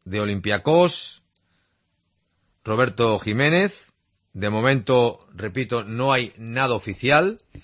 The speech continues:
y, por lo tanto, si alguno se pone nervioso, yo no puedo hacer nada, y más cuando van saliendo nombres de jugadores.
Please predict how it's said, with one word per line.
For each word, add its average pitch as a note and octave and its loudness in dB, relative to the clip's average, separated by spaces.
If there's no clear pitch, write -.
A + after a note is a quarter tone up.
y, C3+ -6
por C3+ 0
lo C3 2
tanto, C#3 0
si - -10
alguno B2 -2
se A#2 -4
pone A#2 0
nervioso, A#2 -2
yo F#2+ -8
no G2+ -4
puedo G2 -6
hacer G2 -8
nada, A#2+ -2
y A2 -6
más A2 0
cuando A#2+ -2
van A2 0
saliendo G#2+ -6
nombres A2+ -6
de F#2+ -6
jugadores. D#2 -10